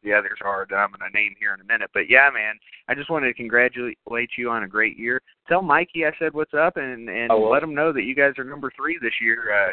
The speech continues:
Speaker 1: shooting for number one next year.
Speaker 2: For sure, for sure. And that's awesome, man. Thank you for having me on. I appreciate it.
Speaker 1: All right, bud. All right, uh, and everybody, this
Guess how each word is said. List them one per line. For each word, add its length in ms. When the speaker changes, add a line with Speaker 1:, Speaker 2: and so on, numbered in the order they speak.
Speaker 1:
shooting 140
for 100
number 260
one 240
next 300
year. 220
Speaker 2:
For 160
sure, 320
for 180
sure. 260
And 140
that's 160
awesome, 400
man. 260
Thank 200
you 120
for 140
having 160
me 60
on. 220
I 60
appreciate 440
it. 120
Speaker 1:
All 140
right, 160
bud. 220
All 120
right, 160
uh, 280
and 80
everybody, 400
this 80